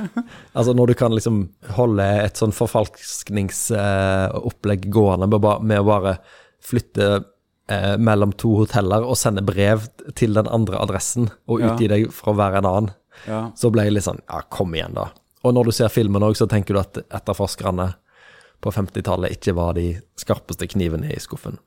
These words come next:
Speaker 2: Men jeg tror nog at det var litt mer så. Jeg husker, jeg har liksom lest, eh, jeg fikk jo sånn attakk tidligere år. Jeg leste alle, eh, ehm, Hercule Poirot-bøkene.
Speaker 1: Ja.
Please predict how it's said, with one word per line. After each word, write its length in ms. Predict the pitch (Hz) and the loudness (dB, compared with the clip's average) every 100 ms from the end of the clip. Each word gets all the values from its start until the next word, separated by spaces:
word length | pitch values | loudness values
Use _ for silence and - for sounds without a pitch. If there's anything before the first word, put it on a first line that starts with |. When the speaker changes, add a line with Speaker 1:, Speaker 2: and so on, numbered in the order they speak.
| _ _ | _ _
Speaker 2:
Men 200 | 151 151 | -2 -2
jeg 180 | - 175 | -2 -4
tror 180 | - 233 | 0 2
nog 160 | 247 170 | 4 4
at 120 | 151 | 2
det 100 | 156 | -2
var 240 | 139 131 233 | 2 2 2
litt 180 | 247 | 0
mer 120 | 185 143 | 0 2
så. 140 | 139 | 4
Jeg 80 | 147 | 4
husker, 380 | 190 190 - 156 | 4 2 2 0
jeg 300 | - 151 160 | 0 -2 2
har 120 | 156 156 | 4 4
liksom 340 | 143 147 139 | 2 0 -2
lest, 500 | 120 143 131 131 - | 2 4 4 0 0
eh, 300 | 123 123 120 - - - - 143 104 | 4 6 4 0 -10 -18 -10 -8 -6
jeg 80 | 135 | -4
fikk 140 | 139 139 | -2 -2
jo 60 | 127 | -2
sånn 80 | 131 | -4
attakk 460 | - - 139 - | -6 -6 -8 -6
tidligere 340 | - 127 120 131 | 0 2 6 6
år. 240 | 113 117 | 6 6
Jeg 220 | 120 - | 4 4
leste 320 | 120 107 - - | 2 2 0 -4
alle, 560 | 127 120 101 104 120 117 - | 0 2 2 4 4 2 -4
eh, 520 | 120 113 110 110 113 - - - _ _ _ _ 131 | -2 2 2 2 0 -2 -10 -20 _ _ _ _ -6
ehm, 520 | 110 107 107 110 110 | -4 0 2 2 0
Hercule 340 | 123 120 131 | -2 2 2
Poirot-bøkene. 800 | 117 127 123 117 101 101 123 147 170 - | 2 2 4 4 4 2 2 2 0 -4
Speaker 1:
Ja. 160 | 113 104 | -6 -6